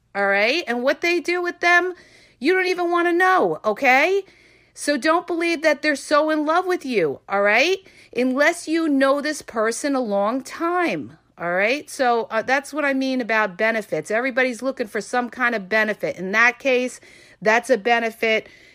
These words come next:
you know, of getting sexy pictures or to get you to video chat.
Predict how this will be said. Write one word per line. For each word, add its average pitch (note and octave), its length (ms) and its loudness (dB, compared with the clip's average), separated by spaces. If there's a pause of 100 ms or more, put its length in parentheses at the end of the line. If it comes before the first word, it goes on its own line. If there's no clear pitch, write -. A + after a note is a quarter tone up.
you G#3 100 -4
know, G#3+ 180 2
of F#3+ 200 -4
getting A3+ 320 2
sexy G#3 480 -4
pictures G3+ 720 -6
or B3 300 4
to B3+ 140 -6
get A#3 340 0
you B3+ 100 -4
to A3+ 140 4
video G#3 500 0
chat. D3+ 540 -4